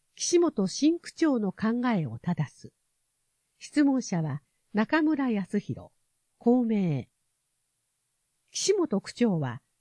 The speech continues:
就任後、職員から区政の現状を聞く中で、安定した財政基盤の維持が必要と認識したとのこと。そうした認識に至った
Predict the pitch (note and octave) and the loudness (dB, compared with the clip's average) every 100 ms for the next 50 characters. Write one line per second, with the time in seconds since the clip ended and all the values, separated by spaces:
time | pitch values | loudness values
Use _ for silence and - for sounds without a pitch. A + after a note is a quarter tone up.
0 | - - C#4+ D4+ C#4 C4 A#3+ A3+ - _ | -8 2 4 4 2 0 -2 -4 -6 _
1 | _ - C4+ F#4 F4+ C4 G3 E3+ D#3 _ | _ -2 2 4 4 2 -2 -2 -4 _
2 | _ - - F#4 E4+ C4 F#3 A#3 D4 C#4+ | _ -18 -2 2 4 2 4 4 4 2
3 | E4 D4+ C#4 - - B3 A#3 F3 B2+ G#2+ | 4 2 0 -4 -2 0 0 -2 -4 -10
4 | _ _ _ _ _ _ - - D4+ D4+ | _ _ _ _ _ _ -4 2 2 2
5 | D#4 D4+ - D4 A3+ C4 D4 - D4+ C#4+ | 2 2 2 0 2 2 2 2 0 2
6 | D4+ C4+ A#3 G#3 G#3 C4 D4 A3+ F3 - | 2 2 2 2 0 2 4 2 0 0
7 | A#3+ B3 A#3 A3+ - G3+ B3+ - - B3+ | 2 4 2 0 2 2 2 0 -4 -4
8 | - C4 - C3+ A#2 - A#2 A#2 - _ | -2 -2 0 -2 -4 -8 -8 -8 -12 _
9 | _ _ _ _ _ _ _ - C4 D4 | _ _ _ _ _ _ _ -2 2 2
10 | - D4 C#4 D4 - - C4+ C#4 B3+ C4+ | 2 2 4 2 0 0 2 2 0 -4
11 | - - D#3+ | -4 -2 -2